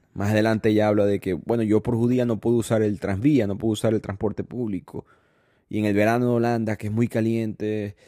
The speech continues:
me canso, esto es físicamente exigente, no vi-, no me había dado cuenta el lujo que era no tener que, que caminar de punto A a punto B en este país.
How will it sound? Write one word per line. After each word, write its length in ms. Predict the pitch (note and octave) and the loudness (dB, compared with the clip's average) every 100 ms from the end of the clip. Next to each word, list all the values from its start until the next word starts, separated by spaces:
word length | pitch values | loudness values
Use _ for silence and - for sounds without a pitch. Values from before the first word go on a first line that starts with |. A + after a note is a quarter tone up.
| _ - | _ -8
me 180 | G2+ G2 | -6 -2
canso, 540 | B2+ A#2+ A2+ A2 A2 | 0 0 0 -2 -2
esto 200 | G#2 A2+ | -2 -6
es 80 | G2+ | -8
físicamente 720 | A2+ G#2+ A2 G#2+ G#2 - G2+ | -10 -10 -6 -6 -6 -4 -4
exigente, 580 | F#2+ G2 A#2 C3 A#2+ A2 | -4 -4 -2 -2 -2 -4
no 140 | G#2 | -2
vi-, 180 | G#2+ G#2+ | -2 -4
no 120 | - B2 | -4 -2
me 80 | |
había 180 | B2 A#2+ | 0 0
dado 160 | A#2 A#2 | 0 -2
cuenta 360 | B2+ B2+ A2+ | -4 -6 -4
el 100 | G#2 | -2
lujo 320 | A#2+ D3 A#2 G2+ | 0 -2 -4 -6
que 120 | A2 | -4
era 120 | G#2+ | -4
no 120 | G#2 | -4
tener 380 | - G#2 G2+ G2+ _ _ _ _ _ _ - | -6 -4 -4 -6 _ _ _ _ _ _ -10
que, 160 | A2 - _ _ - | -8 -8 _ _ -6
que 160 | A2+ | -2
caminar 580 | - G2+ G2+ B2+ A#2+ - _ _ | 0 2 2 0 -2 -8 _ _
de 200 | - G#2 | -6 -4
punto 380 | - A#2 G#2 G#2+ | -4 -4 0 0
A 60 | A2 | 0
a 80 | |
punto 280 | - A2 G#2 | -2 -6 -2
B 220 | A2+ A#2+ | 0 0
en 100 | G#2+ | -2
este 180 | G#2 - | -4 -6
país. 640 | - B2+ C#3+ A#2+ - - | -2 0 2 0 -4 -16